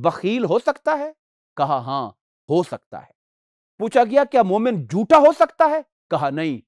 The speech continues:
मोमिन झूठा नहीं हो सकता है।" तो ये वो वसफ है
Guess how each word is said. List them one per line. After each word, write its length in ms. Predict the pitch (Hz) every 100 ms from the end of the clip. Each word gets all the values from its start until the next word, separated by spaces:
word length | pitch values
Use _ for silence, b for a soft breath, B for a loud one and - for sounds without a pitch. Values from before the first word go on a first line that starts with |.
| -
मोमिन 400 | 131 160 175 139
झूठा 340 | 123 175 196
नहीं 140 | 131 214
हो 80 | 147
सकता 320 | - _ -
है।" 60 | _ _ _ _ _ _ _
तो 80 | 202
ये 180 | 185 240
वो 340 | 208 277 294 -
वसफ 420 | 113 214 226 131
है 180 | 139